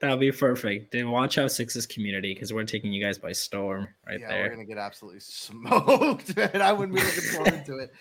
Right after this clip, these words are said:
Speaker 1: <laughs>
Speaker 2: But we have Entourage and Isles in the finals here.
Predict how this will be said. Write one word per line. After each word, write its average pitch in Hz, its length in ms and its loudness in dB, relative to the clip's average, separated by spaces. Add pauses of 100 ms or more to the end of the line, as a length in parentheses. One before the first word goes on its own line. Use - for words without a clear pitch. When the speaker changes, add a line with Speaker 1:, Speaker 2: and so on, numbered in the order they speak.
Speaker 1:
<laughs> - 200 -16
Speaker 2:
But 170 260 0
we 175 80 2
have 190 260 0
Entourage 170 640 -2
and 147 80 -6
Isles 131 460 -2
in 131 80 -6
the 127 80 -6
finals 117 500 -4
here. 110 300 -8